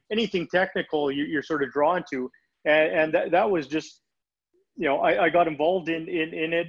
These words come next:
because, you know, I, I liked the Commodore sixty-four, I liked, you know, my I B M P S two, and I, I really thought, "Hey, you know, th-, this is a good job if someone will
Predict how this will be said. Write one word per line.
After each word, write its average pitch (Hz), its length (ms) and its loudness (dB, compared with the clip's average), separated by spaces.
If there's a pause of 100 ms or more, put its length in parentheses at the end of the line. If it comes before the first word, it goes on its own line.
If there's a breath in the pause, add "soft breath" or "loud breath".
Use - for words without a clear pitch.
because, 151 340 -2
you 147 80 -2
know, 151 80 0
I, 156 140 4
I 160 180 2
liked 151 300 0
the 160 80 -2
Commodore 156 440 0
sixty-four, 156 720 0
I 127 80 6
liked, 147 280 4 (280 soft breath)
you 160 60 -4
know, 156 60 0
my 151 200 4
I 156 140 4
B 151 160 -4
M 147 160 -4
P 156 140 -2
S 151 200 2
two, 160 140 -4
and 139 100 -2
I, 131 100 0
I 156 100 -2
really 156 360 -2
thought, 170 200 -2
"Hey, 196 180 -4
you 156 140 -4
know, 147 100 -2
th-, 202 140 -4
this 196 220 -2
is 156 60 -8
a 151 60 -2
good 143 220 -2
job 156 280 4
if 139 120 0
someone 151 280 -2
will 135 140 -2